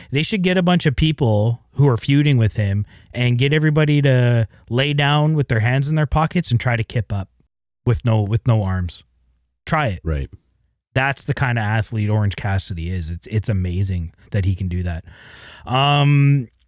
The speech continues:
Speaker 1: so this is all about his answer to the question, you know, are you gonna defer your,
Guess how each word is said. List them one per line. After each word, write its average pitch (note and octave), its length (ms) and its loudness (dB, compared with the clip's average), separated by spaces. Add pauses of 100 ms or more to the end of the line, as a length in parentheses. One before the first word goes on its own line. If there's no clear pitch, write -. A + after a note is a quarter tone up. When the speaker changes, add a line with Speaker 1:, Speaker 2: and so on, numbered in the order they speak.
(120)
Speaker 1:
so E3+ 140 0
this F3+ 200 0
is F3+ 100 0
all F3 200 4
about E3 420 4 (140)
his D3+ 260 2
answer D3+ 500 0
to D3+ 420 2
the C3 100 2
question, C#3 540 0
you A#2 100 4
know, A#2 120 4
are A#2 120 2
you A2+ 140 0
gonna A#2+ 200 2
defer B2 360 0
your, A#2 420 0